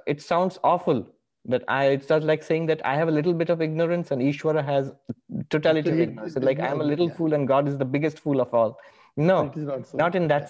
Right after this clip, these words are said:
Speaker 1: sense. Remember Sri Ramakrishna's story about a little bit of venom of the snake can, uh, knock out a frog or a mouse.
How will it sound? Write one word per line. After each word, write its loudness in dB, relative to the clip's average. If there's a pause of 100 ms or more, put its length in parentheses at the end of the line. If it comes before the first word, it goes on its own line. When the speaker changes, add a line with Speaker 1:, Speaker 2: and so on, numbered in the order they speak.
Speaker 1:
sense. -2 (400)
Remember 4
Sri 0
Ramakrishna's -2
story 2
about 0 (360)
a -2
little 4
bit -2
of -2
venom 0
of -4
the -4
snake -4 (360)
can, -2
uh, -2
knock 0
out 0
a 0
frog 0
or 0
a 0
mouse. -2